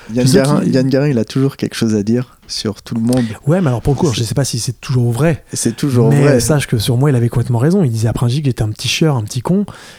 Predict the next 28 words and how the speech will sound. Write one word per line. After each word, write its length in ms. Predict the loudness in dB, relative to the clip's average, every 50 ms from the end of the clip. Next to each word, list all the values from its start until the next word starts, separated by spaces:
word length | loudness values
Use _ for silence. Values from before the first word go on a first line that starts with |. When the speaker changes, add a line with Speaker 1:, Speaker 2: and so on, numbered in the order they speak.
| -8 -4
Speaker 2:
Et 80 | -4 -2
je 80 | 0 2
peux 100 | 0 0
te 60 | 2
jurer 260 | 2 2 2 2 2
que 140 | 0 -2 -4
je 80 | -6 -4
parlais 240 | -4 -2 -2 -2 -2
trop. 280 | 0 0 2 2 2
En 60 | 2
plus, 200 | 2 0 -2 0
comme 140 | 0 0 0
j'étais 200 | 0 0 0 0
le 100 | -2 -2
petit 140 | -2 -2 -2
local 340 | -2 0 0 0 0 0 0
du 100 | -2 -4
skatepark, 540 | -4 -4 -4 -2 0 0 0 -2 -2 -6 -12 -12 -14 -20 -20 -20 -20 -20 -20 -20 -14 -8
j'étais 300 | -4 -4 -2 -2 -2 -4
typiquement 600 | -4 -4 -6 -4 -2 -4 -2 0 2 2 2 2
dans 120 | 2 2 2
la, 280 | 2 0 0 0 0
l'ambiance 440 | 0 0 0 0 2 2 2 2 2
du 100 | 0 0
mec 180 | 0 0 0 0
local, 340 | 0 0 2 2 2 2 2
tu 120 | 0 0
sais. 260 | 0 0 2 2 0